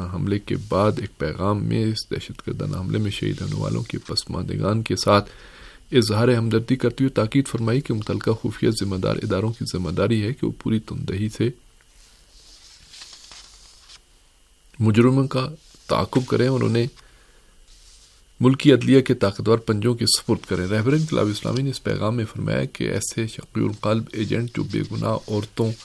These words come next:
بچوں اور مردوں پر firing کرتے ہیں، انسانی حقوق کا دم بھرنے والے جھوٹے اور ریاکار دعوے، دعوے داروں سے وابستہ ہیں اور ان کینہ پروروں سے مسلح افواج کی پریڈ کی صورت میں ایرانی قوم کی طاقت کا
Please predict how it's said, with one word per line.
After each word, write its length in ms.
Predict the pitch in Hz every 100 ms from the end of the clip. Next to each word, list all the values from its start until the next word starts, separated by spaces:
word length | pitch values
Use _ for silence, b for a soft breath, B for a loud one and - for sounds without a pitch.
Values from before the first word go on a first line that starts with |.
| B B B B B B B B B B B B - -
بچوں 340 | 110 - 120
اور 140 | 110
مردوں 320 | 104 104 110 120
پر 120 | 113
firing 400 | - 101 117 117
کرتے 280 | - - 127
ہیں، 60 |
انسانی 280 | 120 120 110
حقوق 260 | 95 117 -
کا 100 | 107 -
دم 120 | 95
بھرنے 260 | 92 92 107
والے 200 | 104 113
جھوٹے 360 | - 101 -
اور 120 | 123 104
ریاکار 400 | 92 - 98 101
دعوے، 580 | 101 76 87 104 - - -
دعوے 160 | 101 95
داروں 240 | 98 117 117
سے 180 | -
وابستہ 480 | 98 82 - - 123
ہیں 140 | 135 147 -
اور 140 | 107
ان 140 | 101 101 -
کینہ 220 | - 107 95 -
پروروں 380 | 101 110 123 123
سے 100 | 123
مسلح 480 | 120 90 - 95 92
افواج 380 | 85 - 104 107
کی 100 | -
پریڈ 360 | - 95 107 -
کی 100 | 104
صورت 240 | 110 104 -
میں 80 | 98
ایرانی 220 | 95 95
قوم 200 | - 101
کی 120 | 110 -
طاقت 400 | - - -
کا 60 | -